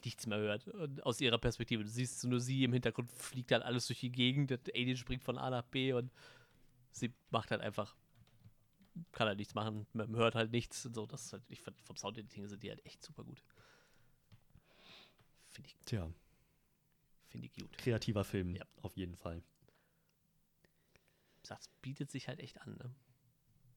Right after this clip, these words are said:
Speaker 2: Ja, hast du noch was?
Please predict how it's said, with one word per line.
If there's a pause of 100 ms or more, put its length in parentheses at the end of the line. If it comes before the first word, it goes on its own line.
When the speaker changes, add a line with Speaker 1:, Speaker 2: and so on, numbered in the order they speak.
(3250)
Speaker 2:
Ja, (360)
hast
du
noch
was?